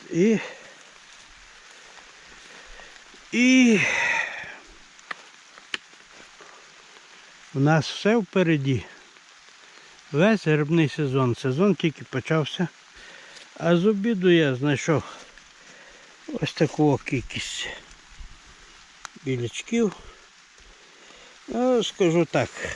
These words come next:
е, десять штук немає. Якщо порахувати, що ще гнилі були три штуки, то, мені здається, рівно десять штук. От.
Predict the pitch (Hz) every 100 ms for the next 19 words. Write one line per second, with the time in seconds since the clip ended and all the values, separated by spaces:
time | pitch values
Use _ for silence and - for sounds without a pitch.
0 | - 151 147 143 139 143 147 170 - 151
1 | - 151 - 139 139 156 185 196 - 175
2 | 147 - 160 - 151 131 170 170 139 -
3 | 135 - - - - - - - - -
4 | 147 - 160 135 127 151 147 190 214 190
5 | 233 240 220 - 247 196 - 220 - 202
6 | - 185 160 - - - 208 175 170 151
7 | 160 - 151 147 170 160 135 143 - 123
8 | - - - - - - - - - -
9 | - - - - - - 135 98 -